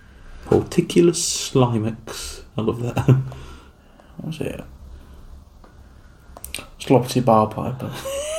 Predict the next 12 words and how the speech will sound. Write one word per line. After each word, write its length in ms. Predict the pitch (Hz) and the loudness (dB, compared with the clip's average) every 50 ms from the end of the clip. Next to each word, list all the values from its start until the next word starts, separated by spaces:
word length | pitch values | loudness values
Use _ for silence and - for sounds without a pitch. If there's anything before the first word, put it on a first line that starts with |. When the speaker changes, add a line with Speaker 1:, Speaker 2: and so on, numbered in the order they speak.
| 659 659 659 659 659 659 605 | -8 -8 -8 -8 -8 -2 0
Speaker 2:
My 80 | 554 - | 0 0
personal 400 | - - - 110 - - - - | 4 4 4 4 4 2 -2 -4
favourite. 240 | - - 113 110 107 | -2 0 2 6 8
Speaker 1:
Yeah, 140 | 104 92 90 | 8 8 6
Scarbrand. 1040 | 95 - - - - 120 117 117 117 110 110 110 107 107 107 107 104 104 104 104 - - - - - - - - - - - - - - - - - - - - - - - - | 4 0 0 4 6 6 8 8 8 6 6 6 6 4 2 2 0 -2 -4 -4 -8 -12 -16 -20 -20 -20 -20 -20 -20 -20 -20 -20 -20 -20 -20 -20 -20 -20 -20 -20 -20 -20 -10 -2
No, 120 | - 107 101 | 2 6 6
they 80 | 104 | 8
don't 100 | 107 95 | 6 6
know 80 | 87 90 | 4 2
Cabanda. 540 | 95 - - 92 92 92 92 92 92 98 - - - - - 127 110 104 110 | 2 0 -2 -2 -2 -2 -2 -4 -4 -6 -8 -12 -16 -16 -14 -14 -8 0 4
Speaker 2:
There 200 | 165 143 - - | 6 6 6 4
is. 220 | - - - - | 2 -4 -6 -8